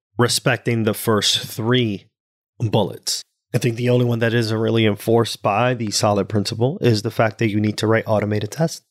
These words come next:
which is something that you should be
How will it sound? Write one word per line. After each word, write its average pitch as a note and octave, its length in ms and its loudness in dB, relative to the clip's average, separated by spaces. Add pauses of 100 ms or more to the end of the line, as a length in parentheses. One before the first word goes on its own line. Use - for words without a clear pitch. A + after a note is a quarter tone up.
which E3 220 0
is D3+ 80 0
something D3 300 0
that B2+ 260 -2
you A#2+ 520 2 (520)
should A#2+ 240 0
be A#2 240 0